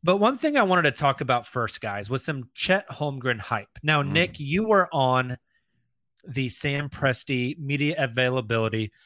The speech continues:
Speaker 1: that was conveniently scheduled twenty minutes after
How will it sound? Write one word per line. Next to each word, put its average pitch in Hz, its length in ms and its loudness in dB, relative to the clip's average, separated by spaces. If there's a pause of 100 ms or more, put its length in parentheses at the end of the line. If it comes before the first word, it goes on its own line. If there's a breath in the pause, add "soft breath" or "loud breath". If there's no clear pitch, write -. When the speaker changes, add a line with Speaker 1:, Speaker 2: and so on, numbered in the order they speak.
(200 soft breath)
Speaker 1:
that 139 280 2
was 147 220 4
conveniently 151 560 0
scheduled 131 540 -2
twenty 160 320 -2
minutes 127 480 -2
after 120 600 2